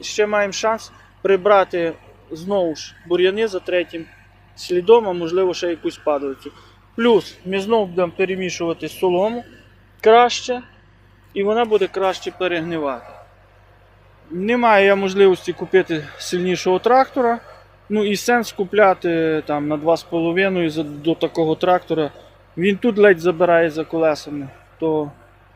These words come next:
два з половиною метри колеса будуть лишатися.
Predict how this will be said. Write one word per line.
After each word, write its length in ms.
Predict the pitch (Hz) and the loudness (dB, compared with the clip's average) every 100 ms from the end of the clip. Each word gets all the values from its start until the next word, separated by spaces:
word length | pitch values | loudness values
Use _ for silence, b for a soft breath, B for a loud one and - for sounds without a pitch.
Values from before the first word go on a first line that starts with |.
| _ _ _ _ _ _ _ _ - | _ _ _ _ _ _ _ _ -16
два 240 | 139 175 | 0 0
з 60 | - | 0
половиною 500 | - 175 185 175 175 | 0 2 2 0 0
метри 420 | 180 180 170 156 - b b b _ _ _ - | 0 -2 -4 -8 -10 b b b _ _ _ -4
колеса 400 | 165 170 - 143 | 0 0 -2 -8
будуть 240 | 143 143 - _ _ _ - | -8 -10 -14 _ _ _ -10
лишатися. 640 | 151 143 151 135 - - | -8 -4 -2 -2 -4 -20